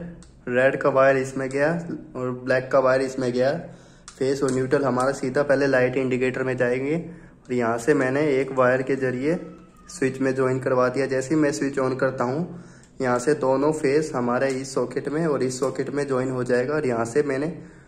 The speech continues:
neutral direct ज्वाइन करवाया हुआ है। Friends, एक बात ध्यान रखिएगा, जो हमारा light indicator है उसमें हमें face भी देना है और neutral देना है जब भी हमारा work करेगा।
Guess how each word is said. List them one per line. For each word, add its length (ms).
neutral 540
direct 440
ज्वाइन 220
करवाया 440
हुआ 240
है। 80
Friends, 280
एक 180
बात 180
ध्यान 240
रखिएगा, 460
जो 80
हमारा 260
light 320
indicator 480
है 120
उसमें 280
हमें 280
face 240
भी 120
देना 220
है 60
और 100
neutral 380
देना 200
है 60
जब 140
भी 80
हमारा 320
work 300
करेगा। 300